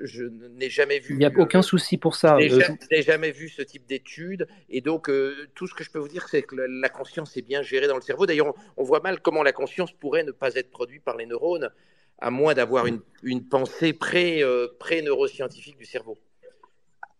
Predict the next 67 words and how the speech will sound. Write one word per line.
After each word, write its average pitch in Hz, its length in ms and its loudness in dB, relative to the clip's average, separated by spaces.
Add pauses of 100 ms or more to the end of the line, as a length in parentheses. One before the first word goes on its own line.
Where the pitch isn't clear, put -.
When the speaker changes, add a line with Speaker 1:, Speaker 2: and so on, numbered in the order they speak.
(360)
Speaker 2:
Mais 135 100 0
c'est - 120 2
parce - 180 -2
que - 80 -2
nous 147 100 6
ne 151 60 0
sommes 135 220 0
pas 147 100 6
des 131 160 2
êtres 131 220 0
de 127 80 4
pensée. 123 340 -2
C'est - 160 -4
ça - 160 -2
le, 107 420 -4
le, - 280 -4
le 131 180 2
Speaker 1:
Ah, 107 100 8
Speaker 2:
problème, 147 320 8
Speaker 1:
peut-être, - 60 -4
Speaker 2:
c'est 139 140 4
que - 140 -6
Speaker 1:
peut-être, - 420 2
Speaker 2:
le - 80 6
Speaker 1:
peut-être. 190 280 6
Enfin, 190 100 6
d'un 170 100 8
Speaker 2:
cerveau 196 140 6
Speaker 1:
point 190 100 6
de 180 60 2
Speaker 2:
est - 20 4
Speaker 1:
vue, 175 100 4
Speaker 2:
une, 165 120 0
Speaker 1:
d'un 139 160 2
Speaker 2:
le - 60 -4
Speaker 1:
point - 0 -
de 156 60 4
vue 170 80 2
Speaker 2:
cerveau 180 200 6
est - 120 6
une 175 60 2
Speaker 1:
neurobiologique, 156 400 2
Speaker 2:
interface. 170 200 0
Speaker 1:
la 131 100 -2
conscience 139 500 -6
est - 20 -10
bien 117 160 -8
une 120 80 -10
production 117 420 -12
du 110 100 -20
cerveau. 92 260 -18 (400)
Mais 156 160 4
on, 170 220 2
euh, 160 380 -2 (200)
Ma-, 185 140 4 (180)
Maya, 180 280 2
on 175 60 0
pourrait 160 220 0
peut-être, 165 260 -4
euh, 143 240 -4 (180)
tu, - 160 -18 (240)
tu 175 100 -14
conclus 185 300 -4
à 185 40 4
quelle 180 180 -2
heure, 151 200 2
Maya ? 123 380 -4